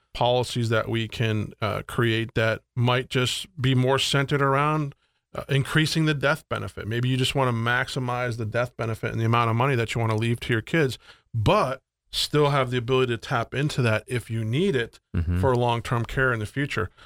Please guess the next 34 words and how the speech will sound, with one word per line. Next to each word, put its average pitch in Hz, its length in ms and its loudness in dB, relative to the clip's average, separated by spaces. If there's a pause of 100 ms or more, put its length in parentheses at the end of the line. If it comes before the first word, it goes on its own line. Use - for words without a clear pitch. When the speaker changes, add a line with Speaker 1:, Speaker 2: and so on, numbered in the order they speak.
(220)
Speaker 1:
So 117 280 2
a - 20 0
lot 123 320 2
of 151 80 -2
different 135 320 -4
ways 123 260 0
we 113 100 -2
can 107 180 -4
custom 123 380 -2
design 110 440 0
these, 104 260 0
and, 101 200 0 (340)
and, 107 200 -2
and 113 220 0
they've 117 160 0
gotten 139 360 2
so 139 200 -2
much 123 220 0
more 120 240 -2
creative. 120 440 0
You 113 80 -2
know, 107 80 -2
back 117 300 -2
in 117 60 -2
the 110 100 -2
day, 117 360 0
ten, 117 320 -4
fifteen 113 420 -4
years 120 240 2
ago, 107 260 0
a 104 40 0
long-term 113 480 0
care 127 240 -6
policy 107 580 -4